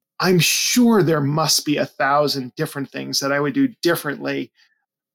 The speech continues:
but I feel like at this point, we're really honed it in. I mean, when we, we made up a whole bunch of posters, uh, for year one and we put the year on it. And then from then on in, all of our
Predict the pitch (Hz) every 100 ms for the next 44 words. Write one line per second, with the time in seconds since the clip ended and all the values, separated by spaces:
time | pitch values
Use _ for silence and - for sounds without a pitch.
0 | _ 180 170 - - 170 - 240 240 220
1 | 151 180 170 - 170 156 147 143 147 143
2 | 139 - 151 156 147 139 139 139 156 160
3 | 160 147 - _ _ _ _ _ 170 190
4 | 202 214 180 185 185 196 190 160 156 185
5 | 180 165 - 165 147 - 160 156 - -
6 | 143 139 131 131 - 147 135 151 139 143
7 | 143 147 143 139 - 156 131 127 139 139
8 | 143 151 151 - _ 147 147 139 147 143
9 | 151 151 147 151 160 160 - _ _ -
10 | 151 160 147 147 143 139